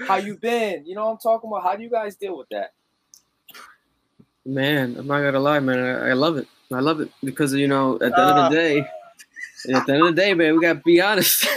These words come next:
Speaker 2: <laughs> It just confirms what we've been knew. You know what I'm saying? They, we didn't get caught up in bullshit, and look at us now. You know what I'm saying? Because there's a lot of people that,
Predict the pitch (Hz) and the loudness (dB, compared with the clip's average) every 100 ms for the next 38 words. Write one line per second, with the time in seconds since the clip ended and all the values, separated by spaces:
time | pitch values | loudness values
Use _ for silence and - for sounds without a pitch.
0 | 480 254 - - - 190 - - - 160 | 0 0 -2 -8 -12 -12 -14 -14 -2 2
1 | 165 180 170 185 165 208 220 208 190 175 | 4 2 0 0 4 4 4 2 -2 -4
2 | 202 170 220 226 220 302 226 160 - - | -6 -2 0 2 2 2 0 -4 -12 -6
3 | 165 180 180 170 180 180 175 175 160 135 | -2 0 -2 -2 -4 -4 -2 -4 -4 0
4 | 175 170 156 151 151 175 196 185 185 196 | 0 -2 -8 -4 0 0 0 -2 0 0
5 | 185 185 180 233 220 196 202 - 160 156 | 0 -2 0 2 2 0 -2 -4 0 0
6 | 156 151 147 - _ _ 170 - - 170 | 2 0 -4 -10 _ _ 0 2 4 2
7 | 185 190 202 - 135 - - - - - | 0 0 2 0 0 -2 -2 -12 -16 -8
8 | 156 160 160 156 151 165 160 160 151 156 | -2 2 2 2 2 0 2 0 -2 -4
9 | 147 147 160 175 196 202 175 151 147 151 | -2 0 0 0 -4 -4 -4 -2 -2 -2